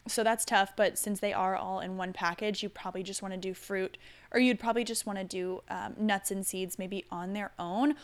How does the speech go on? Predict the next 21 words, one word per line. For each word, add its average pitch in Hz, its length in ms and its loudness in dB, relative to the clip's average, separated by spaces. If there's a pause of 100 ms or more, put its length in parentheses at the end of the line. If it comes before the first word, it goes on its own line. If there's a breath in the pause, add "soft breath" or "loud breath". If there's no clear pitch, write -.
(280 loud breath)
or 302 180 4
with 294 140 2
vegetables. 185 460 -2
So 214 100 -6
you 202 80 -2
can 247 100 -6
have 233 180 0
vegetables 190 480 -2
with 190 120 -8
anything, 190 460 -6
which 185 180 -6
is 190 140 -8
why 180 380 -2 (380 loud breath)
hummus 196 300 0
and 190 100 -6
cucumbers 262 560 2
and 190 100 -6
hu-, 202 120 -4
hummus 196 560 -6
with, 185 180 -4
um, 208 260 -6